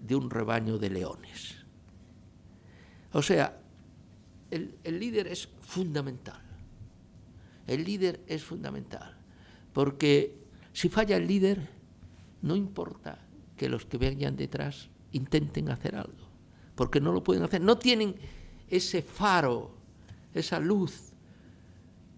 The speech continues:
que les, eh, eh, que les guía. Este es,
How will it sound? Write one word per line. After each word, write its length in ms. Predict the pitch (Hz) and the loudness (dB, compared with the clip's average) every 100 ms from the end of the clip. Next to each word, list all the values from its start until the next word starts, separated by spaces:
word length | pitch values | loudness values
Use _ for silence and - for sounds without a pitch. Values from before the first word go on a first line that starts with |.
| - - - - - - | -20 -20 -20 -20 -20 -8
que 140 | - 139 | 0 2
les, 320 | 123 - - - - - | 2 -2 -6 -6 -6 -10
eh, 240 | - - - - | -12 -12 -12 -14
eh, 760 | - - - 156 139 139 131 - | -14 -14 -8 -4 -2 -2 -4 2
que 120 | 120 | 4
les 200 | 110 - | 4 0
guía. 540 | - - - - - - - - - - - - - - | -8 -12 -16 -18 -20 -20 -20 -20 -20 -20 -20 -20 -20 -6
Este 580 | - 147 - 175 170 - - - | 0 0 2 2 2 0 -14 -14
es, 640 | - 147 - - - - | -4 -4 -4 -10 -14 -18